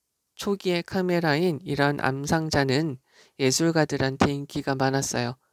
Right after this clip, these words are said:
화가들한테 인기가 많았어요. 다 규칙대로 그림을 그리고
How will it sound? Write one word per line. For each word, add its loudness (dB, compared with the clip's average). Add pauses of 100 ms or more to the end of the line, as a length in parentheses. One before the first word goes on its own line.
(260)
화가들한테 2
인기가 -4
많았어요. -2 (880)
다 8 (100)
규칙대로 -2
그림을 2
그리고 2